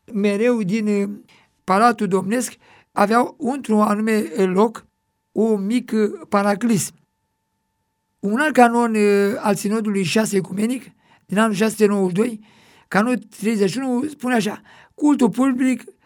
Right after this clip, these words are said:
să nu se mai săvârșească în casele particulare doar decât cu învoirea episcopului." Acest lucru a pus capăt, uh,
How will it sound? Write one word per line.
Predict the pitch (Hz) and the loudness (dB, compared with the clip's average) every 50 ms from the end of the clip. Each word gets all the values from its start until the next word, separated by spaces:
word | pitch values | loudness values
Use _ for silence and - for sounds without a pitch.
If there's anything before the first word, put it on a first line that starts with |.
| _ - - _ _ | _ -20 -20 _ _
să | - - - - 196 | -14 -8 -2 -2 0
nu | 208 254 277 | 0 0 -2
se | 226 233 254 | 0 2 4
mai | 240 247 233 | 4 4 4
săvârșească | 185 226 220 214 208 156 233 240 233 214 220 | 4 2 2 2 4 4 4 2 2 2 0
în | 208 185 | 0 2
casele | - 233 226 170 220 214 | 2 2 2 2 0 -2
particulare | 208 - 208 196 170 - 190 196 233 254 247 233 | 2 2 2 2 2 -2 0 2 4 4 4 4
doar | 220 180 165 190 214 233 247 269 - - _ _ _ - _ | 2 0 2 6 6 6 6 6 2 -4 _ _ _ -20 _
decât | - - 196 190 262 240 | -2 0 0 0 0 -2
cu | - 226 | -4 -4
învoirea | 226 208 190 214 247 240 240 226 - - _ _ _ _ _ | 0 2 4 4 6 6 4 2 2 -4 _ _ _ _ _
episcopului." | - - 214 214 214 254 269 247 165 - - - - 135 127 - _ _ _ _ _ _ _ _ _ _ _ _ _ _ _ _ _ _ _ _ _ _ _ _ _ - | 2 4 4 4 6 6 4 4 4 0 -4 -6 -6 -10 -14 -14 _ _ _ _ _ _ _ _ _ _ _ _ _ _ _ _ _ _ _ _ _ _ _ _ _ -14
Acest | - 170 - 320 320 - - | -12 -8 -6 -6 -6 -6 -4
lucru | 294 247 233 247 269 240 247 247 | -4 -2 -2 -2 -2 -2 0 2
a | 240 220 | 2 2
pus | 226 254 247 - | 0 -2 -4 -2
capăt, | - 233 226 226 220 208 214 | -2 -2 0 2 0 0 2
uh, | - 208 202 202 196 196 | 2 2 4 4 2 2